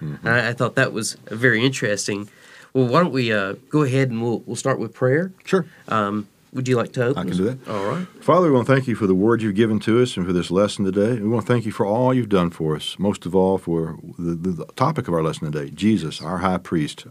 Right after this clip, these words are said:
Speaker 1: our sacrifice, the one who has bought our, our, our, our redemption. We thank you for what you've done. We thank you for his sacrifice. And we just ask that you would give, be with us as we present this today.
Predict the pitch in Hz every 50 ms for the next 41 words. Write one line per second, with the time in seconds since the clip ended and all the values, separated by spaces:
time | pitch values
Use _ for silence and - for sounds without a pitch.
0 | - - - 92 107 101 - - 87 76 78 - - - 85 80 78 76 76 -
1 | - _ - - - - - - - _ - 87 85 92 95 92 90 87 87 85
2 | 80 76 73 80 92 92 92 90 82 - - - _ - - 90 87 85 85 80
3 | 82 82 - - - _ - - - - - 80 80 80 80 78 - - - -
4 | - - 82 78 76 - 82 82 82 82 78 85 80 73 - - 76 65 - -
5 | _ _ _ _ _ - - - - _ _ _ - 76 - 95 90 85 - -
6 | - - 92 87 - - 85 76 82 92 95 98 95 87 - 95 92 90 87 82
7 | 90 85 - 92 82 78 80 - - - 80 73 73 73 - - - - - -
8 | - - - 80 78 73 76 78 76 80 78 - 87 90 87 82 - 82 - -
9 | 85 76 71 - - - 85 90 92 85 95 101 95 98 98 - 92 78 76 80
10 | 73 - 87 78 80 90 87 80 - 82 78 - 87 78 76 65 62